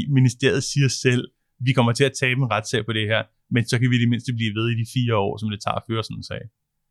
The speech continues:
Øhm, så, og, og her i forbindelse med den her dom, der har de jo så formuleret en pressemeddelelse, som er rigtig smart formuleret. Fordi alle journalister, som læste den, de ringede til mig og sagde, "Jamen, nu vil de jo rette ind."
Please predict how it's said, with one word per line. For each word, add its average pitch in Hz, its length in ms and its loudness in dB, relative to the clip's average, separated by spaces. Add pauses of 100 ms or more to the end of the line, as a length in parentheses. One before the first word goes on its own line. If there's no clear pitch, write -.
(260)
Øhm, 110 340 0 (240)
så, 123 80 4 (440)
og, 107 40 0 (140)
og 120 40 0 (180)
her 147 100 4
i 104 100 0
forbindelse 120 260 0
med 113 80 0
den 113 120 2
her 117 60 0 (100)
dom, 110 200 2
der 110 100 0
har 110 100 0
de 117 100 -4
jo - 100 -6
så 123 40 -2 (360)
formuleret 117 320 -2
en 123 120 -2
pressemeddelelse, 113 560 -2
som 110 120 -2
er - 40 -14 (120)
rigtig 117 280 -6
smart 110 220 -2 (220)
formuleret. 110 340 -2 (400)
Fordi 120 120 -2 (100)
alle 131 220 4
journalister, 123 420 2
som 123 60 0 (100)
læste 113 200 -2
den, 123 140 -2
de 120 100 -4
ringede 117 200 2
til 117 100 0
mig 107 120 2
og - 80 -8
sagde, 117 120 2 (300)
"Jamen, 139 200 8 (100)
nu 151 60 8 (100)
vil 180 120 2
de 151 120 0
jo 120 40 4 (100)
rette 104 160 -2 (100)
ind." 110 100 0